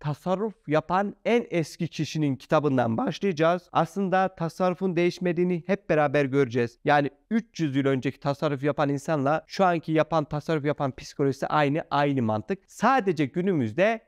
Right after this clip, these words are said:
tasarruf aynı ama yatırımlar farklı. Eskiden bu kadar yatırım fırsatı yok. Şimdi hisse senetlerinden tutun, Bitcoin'inden tutun, ne bileyim, gayrimenkulünden tutun, yatırımlar çeşitlendi. Ama dostlar, tasarruf hep aynıydı.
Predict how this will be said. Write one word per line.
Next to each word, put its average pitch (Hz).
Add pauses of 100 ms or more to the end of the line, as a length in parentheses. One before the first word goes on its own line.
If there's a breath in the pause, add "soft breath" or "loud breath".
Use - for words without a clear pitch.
(120)
tasarruf 151
aynı 196
ama 180
yatırımlar 156
farklı. 127
Eskiden 139 (100)
bu 131
kadar 135
yatırım 123
fırsatı -
yok. 127
Şimdi 170 (220 soft breath)
hisse 175
senetlerinden 165
tutun, 160
Bitcoin'inden 175
tutun, 175
ne 175
bileyim, 175
gayrimenkulünden 175
tutun, 202
yatırımlar 156
çeşitlendi. 135
Ama 214
dostlar, 156
tasarruf 196
hep - (100)
aynıydı. 117